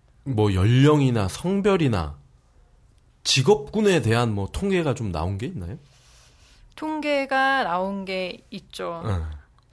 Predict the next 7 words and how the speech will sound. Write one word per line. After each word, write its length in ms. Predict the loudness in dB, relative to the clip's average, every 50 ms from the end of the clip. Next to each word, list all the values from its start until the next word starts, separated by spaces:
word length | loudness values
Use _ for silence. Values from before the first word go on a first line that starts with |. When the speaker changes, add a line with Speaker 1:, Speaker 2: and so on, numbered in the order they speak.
| _ _ _ -20 -20 -20 _ _ _ _ _ _ _ _ _ _ _ _ _ _ _ _ -10
Speaker 2:
음, 1500 | -8 -8 -6 -6 -6 -6 -8 -8 -8 -8 -8 -8 -10 -10 -10 -10 -10 -10 -12 -12 -12 -14 -14 -14 -16 -16 -18 -18 -20 -20 -20 _ _ _ _ _ _ _ _ _ _ _ _
최근 400 | -6 -4 -2 -2 0 -2 -2 -2
들어서는 880 | -2 -2 -2 -2 -2 -2 -4 -6 -8 -8 -8 -8 -8 -8 -8 -8 -10 -12
사 240 | -10 -6 -4 -4 -4
년제 500 | -2 -4 -4 -4 -6 -6 -4 -4 -4 -4
대학 680 | -6 -8 -8 -6 -4 -4 -4 -4 -4 -6 -10 -14 _ _ _ _ _ _ _ _ _ _
그리고 680 | -14 -12 -10 -10 -10 -10 -8 -8 -6 -6 -6 -6 -8